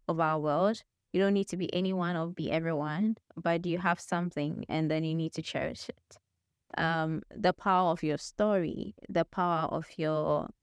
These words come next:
individuality, then the power of your network base.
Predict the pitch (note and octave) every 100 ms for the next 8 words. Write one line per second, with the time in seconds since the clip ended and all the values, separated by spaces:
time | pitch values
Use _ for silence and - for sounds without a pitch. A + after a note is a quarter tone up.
0 | _ - D#3+ D#3 D#3+ D#3 D#3 D#3 D#3 D3+
1 | - - D3+ D#3+ - _ _ - F3 F3
2 | E3 - F3 E3+ D#3 D#3+ D#3+ D#3 D#3+ D3+
3 | D#3+ - D3+ - - - -